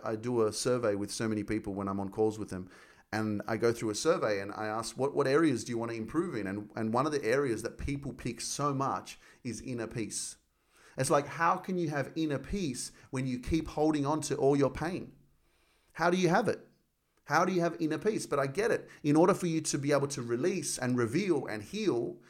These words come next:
in order for you to express so you no longer suppress, 'cause a lot of us do that. We have a lot of suppressed emotions within ourselves simply because we are not expressing ourselves,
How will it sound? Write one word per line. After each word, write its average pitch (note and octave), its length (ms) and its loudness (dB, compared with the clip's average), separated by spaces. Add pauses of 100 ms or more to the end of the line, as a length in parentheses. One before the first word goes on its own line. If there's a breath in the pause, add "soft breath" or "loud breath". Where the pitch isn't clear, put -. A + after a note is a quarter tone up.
(200 loud breath)
in C#3 100 0
order E3 180 6
for D3 120 -2
you D3 140 -4
to C#3+ 180 -2
express D#3+ 520 -2
so - 160 0
you C#3 160 0
no D3+ 160 0
longer C#3+ 500 0 (280 loud breath)
suppress, - 1000 2
'cause A#2 140 -2
a A#2+ 40 4
lot C3 140 8
of C#3 80 6
us C3+ 120 2
do G#3 160 0
that. B2+ 140 6
We B2+ 60 2
have C3 100 2
a C3+ 40 2
lot E3 280 8
of C#3+ 100 8
suppressed D3+ 480 2
emotions D3 540 2
within C3 260 -2
ourselves D3 600 0
simply C#3+ 320 -2
because C#3 340 -2
we C3+ 180 2
are B2 160 0
not C#3+ 280 0
expressing C#3 720 -4
ourselves, C#3 760 0